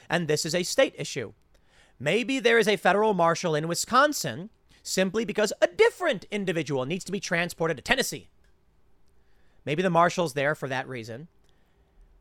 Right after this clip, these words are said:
The marshal knows Jack Posobiec and was having a discussion about safety issues at the courthouse. And they said, "Well, look, we got a couple jurors holding things up 'cause they're worried about these protests, so consider that when you're transporting your guy out."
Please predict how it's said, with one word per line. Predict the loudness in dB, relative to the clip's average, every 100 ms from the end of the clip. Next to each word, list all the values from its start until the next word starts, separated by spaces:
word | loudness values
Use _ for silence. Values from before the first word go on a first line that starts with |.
| _ _
The | -4
marshal | 4 4 4 2
knows | 4 2 0
Jack | -2 -4 -6
Posobiec | -8 -6 -4 -4 -6 -10 _ _ _ _ _ _ 2
and | 4 4 2 -2 -10 -10
was | -8 -2
having | -2 -2
a | -4
discussion | -4 0 0 0
about | -4 -4 -2
safety | -2 -2 -4 -8 -8
issues | -8 -8 -8
at | -10
the | -8
courthouse. | -6 -6 -6 -10 -12 -14 _ _ _ _
And | -10 -4
they | -2 -2
said, | 0 0 0 0
"Well, | 2 2
look, | 0 -2
we | -4
got | -4
a |
couple | -2 -4 -4
jurors | -2 -4 -2
holding | -4 -4
things | -6 -4
up | -4 -4
'cause | -6
they're | -4 -4
worried | -4
about | -4 -8
these | -8
protests, | -4 -4 -4 -6 -6
so | -6 -8 -12 _
consider | -10 -4 -4 0
that | -2 -2
when | -6
you're | -6
transporting | -6 -6 -8 -8 -10 -6
your | -6
guy | -4 -6
out." | -10